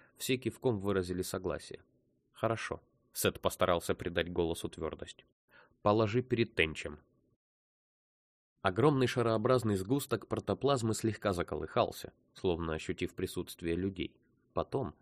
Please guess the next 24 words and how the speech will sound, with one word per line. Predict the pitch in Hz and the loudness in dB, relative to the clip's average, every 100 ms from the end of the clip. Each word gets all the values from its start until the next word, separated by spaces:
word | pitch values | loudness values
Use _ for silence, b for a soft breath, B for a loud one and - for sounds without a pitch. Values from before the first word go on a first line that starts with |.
| b b | b b
когда | - 87 82 | -4 -2 -2
перед | - 85 80 | -2 -4 -2
ним | 85 82 _ - | -4 -4 _ -4
положили | 85 85 87 78 | -2 0 -2 -2
листок, | 76 76 - 113 - _ _ | -4 -6 -4 -6 -8 _ _
задрожал. | 104 131 135 135 87 - - _ _ _ _ _ _ _ | -6 -4 -2 -4 -4 -10 -12 _ _ _ _ _ _ _
«Как | 82 | -4
будто | 85 85 - | -4 -6 -4
хочет | - 85 - 87 | -2 -4 -4 -8
уползти | - 98 107 - - | -4 -4 -4 -6 -8
от | - - | -10 -12
нас», | 90 - _ _ _ _ _ | -14 -14 _ _ _ _ _
подумал | 80 80 82 78 - | -4 -2 -4 -4 -8
Сет. | - 76 - _ _ _ _ _ _ b b b b - | -10 -10 -14 _ _ _ _ _ _ b b b b 0
Тенч | 139 123 - - | 2 2 -6 -4
раскачивался | 107 98 120 113 98 92 - | -4 -2 -2 -2 -2 -2 -2
взад | 90 95 92 | -2 0 0
и | 92 | -4
вперед, | - - 82 - _ _ _ | -6 -4 -4 -10 _ _ _
всем | - 90 82 | -6 -4 -4
своим | - 82 82 | -4 -4 0
видом | 107 104 85 | -2 0 0
выражая | 90 87 85 80 | 0 0 0 -2
смятение. | - 95 - 85 80 78 | 0 -4 -4 -8 -8 -14